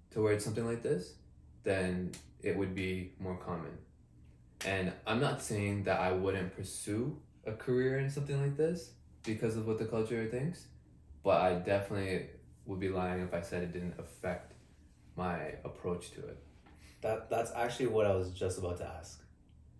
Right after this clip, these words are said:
Speaker 2: I'm curious, if you really, if you really take a second to think about it,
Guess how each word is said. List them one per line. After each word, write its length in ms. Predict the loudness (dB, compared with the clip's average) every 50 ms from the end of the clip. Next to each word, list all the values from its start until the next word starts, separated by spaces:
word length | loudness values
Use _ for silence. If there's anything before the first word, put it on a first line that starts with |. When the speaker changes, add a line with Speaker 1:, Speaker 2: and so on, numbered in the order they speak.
| -20 -20 -14 -6 -2
Speaker 2:
I'm 180 | 0 0 0
curious, 560 | 0 6 8 8 10 10 8 6 4 2 -4 -10 -16 -20 -20 -20 -20 -20 -20 -20 -20 -20 -20 -10 -4
if 160 | -2 -2 -2 -2
you 100 | -4 0
really, 440 | 4 6 6 6 6 4 2 0 -2
if 100 | -4 -6
you 80 | -4 -4
really 180 | -2 -2 0
take 160 | 2 2 2 2
a 40 |
second 220 | 0 -2 -4 -4 -4
to 60 | -2
think 220 | -2 0 0 0 0
about 260 | 0 0 -2 0 0
it, 220 | -2 -2 -4 -6